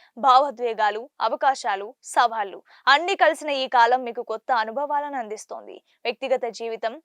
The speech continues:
వృత్తి, ఆర్థిక స్థితి, ఆరోగ్యం అన్నీ సమతుల్యం కావాలి. మీరు తీసుకునే నిర్ణయాలు భవిష్యత్తు పునాది వేయగలవు. కాబట్టి జాగ్రత్త అవసరం. ఈ నెలలో మీరు అనుభవించే సంఘటనలు మీ ఆత్మవిశ్వాసాన్ని పెంచుతాయి. కుటుంబ సంబంధాలు, స్నేహితుల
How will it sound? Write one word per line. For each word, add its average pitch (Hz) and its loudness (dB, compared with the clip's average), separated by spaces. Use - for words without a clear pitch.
వృత్తి, 233 -8
ఆర్థిక 254 -2
స్థితి, 233 -10
ఆరోగ్యం 240 -2
అన్నీ 320 0
సమతుల్యం 359 0
కావాలి. 190 -6
మీరు 339 2
తీసుకునే 415 0
నిర్ణయాలు 302 4
భవిష్యత్తు 254 0
పునాది 311 0
వేయగలవు. 214 -6
కాబట్టి 233 2
జాగ్రత్త 233 -4
అవసరం. - -14
ఈ 320 2
నెలలో 330 8
మీరు 285 4
అనుభవించే 294 -2
సంఘటనలు 233 -4
మీ 233 -6
ఆత్మవిశ్వాసాన్ని 269 -6
పెంచుతాయి. 214 -8
కుటుంబ 247 0
సంబంధాలు, 233 -6
స్నేహితుల 311 2